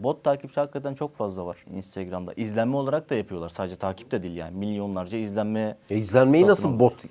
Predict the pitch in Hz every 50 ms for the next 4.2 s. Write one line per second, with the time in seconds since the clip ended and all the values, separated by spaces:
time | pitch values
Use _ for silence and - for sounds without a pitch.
0 | _ - 98 101 113 113 - - - 123 110 98 110 113 110 113 117 110 113 139
1 | 196 262 320 302 233 147 104 107 117 123 113 101 95 92 92 85 90 90 85 85
2 | 92 101 _ - 104 101 107 107 117 113 110 113 113 110 110 107 104 107 110 110
3 | 107 107 - - 117 110 107 - - 113 113 110 104 110 110 110 110 107 107 107
4 | 107 107 107 104